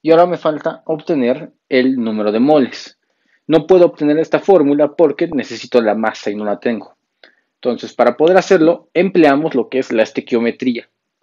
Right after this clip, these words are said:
La estequiometría no es otra cosa más que hacer proporciones o reglas de tres. Entonces, estamos nosotros con los elementos que es aluminio e hidrógeno. Estos números de afuera son,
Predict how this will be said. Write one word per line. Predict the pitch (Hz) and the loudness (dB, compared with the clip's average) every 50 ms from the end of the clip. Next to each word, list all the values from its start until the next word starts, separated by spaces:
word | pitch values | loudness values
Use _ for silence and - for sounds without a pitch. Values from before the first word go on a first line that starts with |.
| _ _ _ - - _ _ _ _ _ _ _ _ _ _ _ - | _ _ _ -20 -20 _ _ _ _ _ _ _ _ _ _ _ -4
La | 117 113 | -4 -4
estequiometría | 110 - 135 - - 156 165 180 175 214 196 190 175 175 | -4 -4 -4 -2 -2 0 0 0 0 2 4 4 2 2
no | - 156 151 151 | 0 -4 -4 -4
es | - 180 | -2 -2
otra | 165 170 151 139 | 0 0 0 0
cosa | 147 139 - 175 165 | 0 0 0 0 0
más | 151 135 120 - - | 0 0 -4 -2 -2
que | 131 | -4
hacer | 117 - - 139 143 - - - - - _ - - - _ _ - - - - - | -2 0 0 0 0 0 -4 -14 -20 -20 _ -20 -20 -20 _ _ -16 -16 -16 -6 -2
proporciones | - - - - 160 151 - 226 233 220 175 147 - - - - | 0 0 0 0 -2 0 2 2 2 2 2 -2 -8 -12 -10 -2
o | - 135 131 | 2 2 4
reglas | 143 151 147 147 135 123 | 4 4 2 2 0 0
de | 147 147 | 0 -2
tres. | 180 196 190 - - - - _ _ _ _ _ _ _ _ _ _ _ _ _ _ _ _ | -2 -2 -4 -4 -8 -14 -20 _ _ _ _ _ _ _ _ _ _ _ _ _ _ _ _
Entonces, | - - 127 123 - 131 - - - - | -6 -4 -4 -4 -4 -6 -6 -8 -12 -16
estamos | 135 - - 175 185 196 185 | -4 0 2 2 2 2 0
nosotros | 196 180 170 202 185 175 180 170 - | -2 -2 0 -2 -2 -2 -4 -8 -4
con | - 185 180 180 196 - _ _ _ _ _ _ _ _ _ _ _ _ _ _ _ _ _ _ _ - | 0 0 0 0 0 -4 _ _ _ _ _ _ _ _ _ _ _ _ _ _ _ _ _ _ _ -4
los | 139 139 135 127 - - _ | 0 0 0 0 -2 -4 _
elementos | - 165 170 170 175 175 160 139 123 - 151 143 - | 0 2 2 2 2 0 0 -2 -2 -4 -8 -10 -6
que | - 127 127 | -4 -2 -2
es | 139 - - - - | -2 -4 -8 -8 -2
aluminio | - 147 156 151 151 139 127 123 123 127 127 - - - | 0 0 2 2 2 0 0 0 0 -2 -4 -6 -8 -4
e | - 139 | -2 -2
hidrógeno. | 147 151 190 208 190 - - 104 - - _ _ _ _ _ _ _ _ _ _ _ _ | 0 2 2 0 0 -2 -4 -10 -10 -12 _ _ _ _ _ _ _ _ _ _ _ _
Estos | - 160 - 202 185 | -6 -4 -2 -2 0
números | 208 214 208 185 151 156 165 160 | 0 2 2 4 4 4 4 2
de | 170 | 0
afuera | 165 - 180 160 156 160 165 | 0 2 2 4 4 2 0
son, | - - 156 151 165 - - | -2 -2 -4 -4 -4 -6 -10